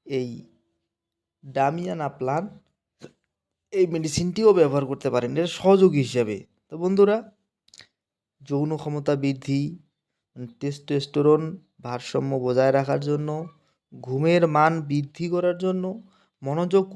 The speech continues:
উন্নতি করার জন্য, স্মৃতিশক্তি বাড়ানোর জন্য, যৌন কামনা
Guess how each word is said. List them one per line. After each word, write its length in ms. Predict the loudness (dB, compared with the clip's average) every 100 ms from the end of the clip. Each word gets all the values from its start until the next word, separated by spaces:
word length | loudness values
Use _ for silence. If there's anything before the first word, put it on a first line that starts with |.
| -2
উন্নতি 440 | 2 4 4 6 6
করার 240 | 6 6 4
জন্য, 200 | 2 2 -2 -8 _ _ _
স্মৃতিশক্তি 760 | -6 0 0 0 0 0 0 -4 0 4
বাড়ানোর 440 | 4 4 4 2 4
জন্য, 220 | 0 2 -2 -4 _ _ _ _ _ -10
যৌন 380 | -2 0 2 0 0
কামনা 320 | 0 2